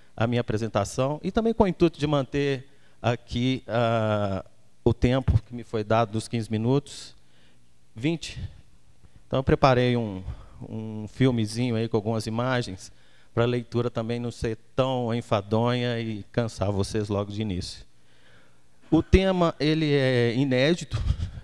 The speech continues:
Eu acredito que, até o momento, a minha pesquisa é a única referente a ele. É um tema que talvez seja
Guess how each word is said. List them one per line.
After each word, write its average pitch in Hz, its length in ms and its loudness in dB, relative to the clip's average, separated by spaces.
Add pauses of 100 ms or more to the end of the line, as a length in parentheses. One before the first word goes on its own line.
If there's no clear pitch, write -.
(100)
Eu 113 340 -4 (420)
acredito 113 540 -4
que, 113 320 -4
até 123 220 0
o 135 40 2
momento, 113 540 -2 (460)
a 113 100 2
minha 127 160 2
pesquisa 117 460 2
é - 20 4
a 110 60 2
única 135 340 -2
referente 107 540 -4
a 90 40 -2
ele. 139 400 -2 (720)
É 123 60 0
um 131 100 -4
tema 127 480 -2
que 113 480 -2 (300)
talvez 113 640 0 (100)
seja 117 640 0